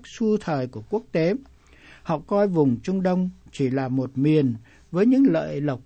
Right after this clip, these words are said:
kinh tế và chiến lược. Đức Thượng phụ Yunan nhận xét rằng các tín hữu Kitô trốn chạy khỏi Trung Đông và họ không trở lại,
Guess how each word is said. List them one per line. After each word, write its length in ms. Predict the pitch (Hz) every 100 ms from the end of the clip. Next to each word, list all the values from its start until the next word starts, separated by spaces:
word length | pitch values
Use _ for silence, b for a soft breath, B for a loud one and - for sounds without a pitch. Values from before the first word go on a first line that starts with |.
| -
kinh 240 | 202 190 185
tế 300 | 165 160 240 175
và 220 | 139 110 -
chiến 180 | 151 175
lược. 280 | 208 139 107 - _ _ _ _ _ _ _ _ _ _ _ _ B B B B
Đức 140 | 185 262
Thượng 160 | 220 156
phụ 180 | 165 143
Yunan 360 | 175 190 175 180
nhận 180 | 175 123
xét 240 | - 233
rằng 280 | 170 143 135 165
các 120 | 233
tín 160 | 240 233
hữu 160 | 233
Kitô 480 | 240 190 165 170 160 139
trốn 220 | 165 214 285
chạy 200 | 170 131
khỏi 240 | - 117 107
Trung 220 | 185 180
Đông 280 | 175 170 175 -
và 120 | 135
họ 200 | 123 135
không 260 | - 226 226
trở 200 | 185 127
lại, 280 | 135 135